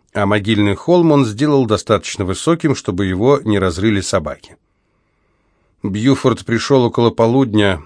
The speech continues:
а когда уходил на закате, мальчишка Таруотер все еще не прочухался. Старик приходился Таруотеру двоюродным дедом,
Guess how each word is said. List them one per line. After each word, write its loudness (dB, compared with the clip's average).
а 2
когда 0
уходил 0
на 2
закате, 0
мальчишка 0
Таруотер 2
все -2
еще 0
не 2
прочухался. -4
Старик -2
приходился 2
Таруотеру 2
двоюродным 2
дедом, 0